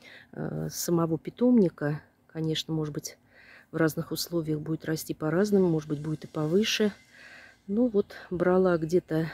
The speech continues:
э, от высоты ноль восемьдесят сантиметра и вот ноль шестьдесят сантиметра, самая маленькая, вот такая, Little Rosie. Очень хорошенькие, на внешний вид здоровые все.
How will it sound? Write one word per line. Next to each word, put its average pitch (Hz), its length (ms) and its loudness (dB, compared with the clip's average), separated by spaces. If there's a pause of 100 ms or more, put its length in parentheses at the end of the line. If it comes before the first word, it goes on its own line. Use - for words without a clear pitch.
(180)
э, 165 460 -4
от 180 240 -6
высоты 175 600 0 (560)
ноль 170 180 4
восемьдесят 214 640 2
сантиметра 196 840 2 (300)
и 180 80 -4
вот 180 200 -4
ноль 196 180 0
шестьдесят 170 720 -2 (600)
сантиметра, 180 760 0
самая 185 400 2
маленькая, 147 600 -2
вот 147 160 -10
такая, 202 580 -4 (160)
Little 175 340 -4
Rosie. 156 440 -4 (800)
Очень 180 260 -6
хорошенькие, 208 920 4 (760)
на 185 140 2
внешний 185 500 4
вид 170 280 0 (1120)
здоровые 165 680 4
все. 220 460 2